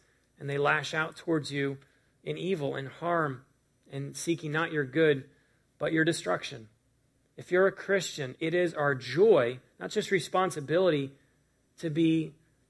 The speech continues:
the hands and feet, the heart of Jesus to a world who is desperate need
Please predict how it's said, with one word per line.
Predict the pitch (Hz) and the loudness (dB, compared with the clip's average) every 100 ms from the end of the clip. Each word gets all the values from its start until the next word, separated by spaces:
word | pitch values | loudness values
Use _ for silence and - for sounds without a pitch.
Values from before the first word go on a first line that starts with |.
| _ | _
the | 143 | -10
hands | 135 185 208 | -6 -4 -2
and | 190 156 | -2 -4
feet, | - 202 156 | -6 -6 -4
the | 139 | -8
heart | 120 - - 208 160 - | -10 -8 2 4 4 0
of | 139 127 | -8 -8
Jesus | 120 156 240 196 143 131 - _ - | -8 -6 -4 -2 -2 -4 -16 _ -4
to | 170 | -2
a | |
world | 151 180 233 160 | 4 8 8 6
who | 165 | 2
is | 160 | 0
desperate | 123 _ 190 220 214 - 180 156 | -4 _ -6 -4 -2 0 0 0
need | 165 233 214 135 135 | -4 0 0 -2 -6